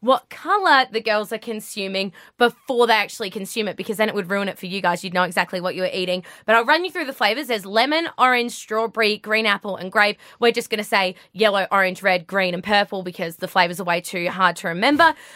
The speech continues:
What I'm gonna get you two to do is hold up a Skittle at a time. Jade will go, then you, Emma. And I will see what you're about to eat, and you have to reveal to me what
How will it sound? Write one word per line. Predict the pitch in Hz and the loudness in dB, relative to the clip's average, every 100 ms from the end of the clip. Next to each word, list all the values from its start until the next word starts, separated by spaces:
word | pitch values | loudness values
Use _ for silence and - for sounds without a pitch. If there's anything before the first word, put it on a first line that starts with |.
| - - | -20 0
What | 262 | 2
I'm | 339 | 2
gonna | 370 311 | 0 -2
get | 269 254 | -2 -4
you | 202 196 | -4 -8
two | - 202 | -6 -6
to | 196 185 156 | -4 -4 -4
do | 123 - - - - | -8 -14 -20 -20 4
is | 226 208 190 185 - _ | 6 6 0 -10 -16 _
hold | - 320 392 | 0 4 6
up | 381 | 4
a | 370 | 0
Skittle | - 277 269 | -6 -4 -2
at | 254 | -4
a | |
time. | 220 202 220 | -2 -2 -2
Jade | 190 190 | -4 -8
will | - | -4
go, | 226 254 | -2 -2
then | 247 | -2
you, | 233 185 | -2 -2
Emma. | 180 180 254 - - - - | -2 0 0 -2 -18 -6 0
And | 254 247 247 254 294 _ - | 2 2 -2 -8 -10 _ 0
I | 226 | 2
will | 220 208 | 2 -4
see | - 262 320 | 0 2 2
what | 339 349 | 0 0
you're | 330 | 2
about | 320 320 | 0 0
to | 339 - | -6 -4
eat, | 190 208 - _ - - | -2 -2 -6 _ -10 -4
and | 220 | -2
you | 226 | -2
have | 262 - | -4 -6
to | 359 | -6
reveal | 349 349 254 277 294 | -6 -6 -4 -4 -4
to | - 240 | -6 -6
me | 190 156 208 370 - _ _ _ | -6 -6 -4 -4 -8 _ _ _
what | 190 214 269 - | -2 4 4 2